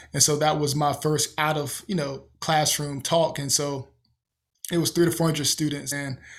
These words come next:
I remember it was kinda odd because I wasn't, like, nervous. I had nerves, but it didn't consume me. I was more so excited because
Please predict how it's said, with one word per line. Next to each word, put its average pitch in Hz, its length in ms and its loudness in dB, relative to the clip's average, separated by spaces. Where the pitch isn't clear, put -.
I 156 140 4
remember 156 580 2
it 170 60 4
was 160 200 4
kinda 151 300 0
odd 175 260 4
because 156 220 -2
I 156 60 4
wasn't, 156 320 -2
like, 135 200 -4
nervous. 139 600 0
I 151 60 0
had 156 260 2
nerves, 165 360 2
but 135 100 -6
it 151 240 -8
didn't 156 240 -2
consume 170 400 0
me. 151 80 0
I 147 60 2
was 139 160 0
more 160 180 0
so 143 200 -2
excited 151 540 0
because 147 600 -4